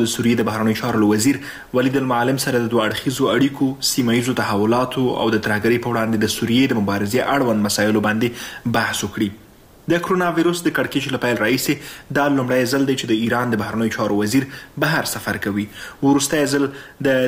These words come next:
تیر کال اپریل میاشت کې ظریف د سوریې د ولسمشر بشار اسد په بلنه دمشق ته تللی و. سوریې ته د جواد ظریف د سفر لامل څه کیدای شي؟ هغه هم په اوسني وضعیت کې چې په نړۍ کې اکثر فعالیتونه په ټپه ولاړ دي او په ځانګړي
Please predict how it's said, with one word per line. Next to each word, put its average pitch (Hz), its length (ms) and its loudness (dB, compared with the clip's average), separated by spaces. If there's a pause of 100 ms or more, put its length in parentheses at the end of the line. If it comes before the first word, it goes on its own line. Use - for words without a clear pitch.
(100)
تیر 151 240 2
کال 127 300 -2
اپریل 160 420 2
میاشت 107 320 -4
کې 104 220 -2
ظریف 147 340 2
د 123 140 0
سوریې 131 380 2
د 123 100 4
ولسمشر 113 500 0
بشار 104 280 0
اسد - 280 -4
په 107 120 -2
بلنه 143 260 2 (320)
دمشق 107 480 -2
ته 98 160 -4
تللی 104 240 0
و. 107 100 0 (640)
سوریې 180 380 2
ته 151 100 -2
د 139 120 0
جواد 127 280 2
ظریف 139 320 2 (120)
د 117 100 0
سفر 127 280 -2 (100)
لامل 123 300 2
څه - 220 -2
کیدای 104 320 0
شي؟ 110 100 -2 (120)
هغه 117 240 -2
هم 135 180 -4
په 120 140 4
اوسني 127 320 0
وضعیت 123 260 0
کې - 120 -4
چې - 180 -4
په 120 100 0
نړۍ 117 300 2
کې - 100 0
اکثر 135 320 -4
فعالیتونه 104 560 0
په - 400 -8
ټپه 123 240 0
ولاړ 101 400 0
دي 107 80 2
او 110 60 0 (100)
په 107 80 0
ځانګړي 113 280 2